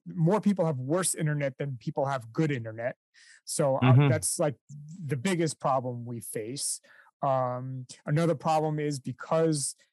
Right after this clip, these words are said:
Speaker 1: there's so much hacking that goes on, there's so much security in-, tied into the internet
Speaker 2: Mm-hmm.
Speaker 1: that sometimes it makes our job, especially when we're on location, extremely difficult getting around all the security measures that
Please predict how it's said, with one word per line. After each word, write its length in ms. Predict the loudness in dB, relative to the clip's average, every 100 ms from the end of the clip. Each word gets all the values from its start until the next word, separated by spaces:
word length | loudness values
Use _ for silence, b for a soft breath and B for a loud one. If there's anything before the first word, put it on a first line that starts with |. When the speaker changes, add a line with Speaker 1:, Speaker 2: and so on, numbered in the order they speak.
| _ -4
Speaker 1:
there's 160 | -2
so 180 | 0 0
much 220 | 0 -2
hacking 520 | -8 -4 -2 -2 -2 -2
that 140 | -2
goes 260 | -4 -4 -4
on, 180 | -4 -6
there's 160 | -6
so 140 | -4 -2
much 180 | -2
security 1000 | -4 -6 -8 -2 2 4 4 2 -2 -8 -12 _ _ _ _
in-, 100 | -6 -6 _ _ _
tied 340 | -4 0 2 0
into 280 | -4 -6 -6
the 120 | -6
internet 520 | -8 -8 -4 -4 -4 B B
Speaker 2:
Mm-hmm. 160 | 4 6
Speaker 1:
that 200 | 4 2 -6
sometimes 600 | -2 -2 -2 -2 -2 -4
it 100 | -4
makes 280 | -4 -4 -4
our 240 | 0 0 0
job, 540 | 0 0 0 -2 -4 b b -10
especially 460 | -6 0 0 2 0
when 160 | 0
we're 160 | -2 -2
on 180 | -2 -4
location, 640 | -6 -4 -4 -4 -6 -10 -12
extremely 800 | -12 -10 -8 -2 2 2 2 0
difficult 640 | 0 -2 -2 -2 0 -2 -4
getting 260 | -4 -4
around 440 | -4 -2 -2 -2 -4
all 300 | 0 0 0
the 60 |
security 520 | -4 -4 0 2 2
measures 420 | 2 -2 -4 -6 -8 B B _ -2
that 180 | -2